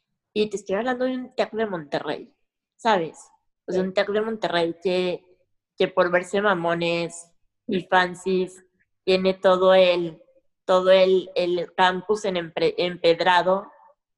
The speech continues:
Speaker 1: Y pues sí, güey, pero pues las sierras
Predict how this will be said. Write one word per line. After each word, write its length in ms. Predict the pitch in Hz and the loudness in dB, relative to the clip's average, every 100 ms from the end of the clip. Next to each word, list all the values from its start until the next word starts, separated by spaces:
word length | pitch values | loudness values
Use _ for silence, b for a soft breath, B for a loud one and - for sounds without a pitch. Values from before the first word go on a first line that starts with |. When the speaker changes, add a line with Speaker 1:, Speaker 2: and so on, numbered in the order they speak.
| _ _ _ - | _ _ _ -4
Speaker 1:
Y 180 | 185 185 | -2 0
pues 320 | 170 170 - | -2 -2 -4
sí, 200 | 214 294 | -6 -2
güey, 260 | 269 170 | -2 -2
pero 240 | 170 165 160 | -2 -4 -4
pues 160 | _ | _
las 200 | 175 170 | -4 -4
sierras 600 | - 196 214 165 180 - | -2 0 2 2 0 -4